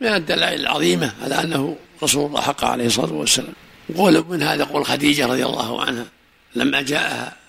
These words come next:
حين جاءه جبرائيل في الغار وحصل ما حصل، جاءها يرجفه فؤاده من شدة ما أصابه عند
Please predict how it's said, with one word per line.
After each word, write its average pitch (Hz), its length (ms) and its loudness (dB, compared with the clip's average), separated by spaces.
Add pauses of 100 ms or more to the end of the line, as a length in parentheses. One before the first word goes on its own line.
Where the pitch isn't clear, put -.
(440)
حين 131 320 4 (760)
جاءه 135 260 0
جبرائيل 143 300 0
في 120 60 0
الغار 170 380 0 (840)
وحصل - 1120 -4
ما 135 100 -2
حصل، 160 420 0 (880)
جاءها 131 480 0 (960)
يرجفه 147 460 0
فؤاده 143 400 -2
من 110 160 -10
شدة 139 300 0
ما 143 200 -2
أصابه 165 400 -2 (760)
عند 123 360 0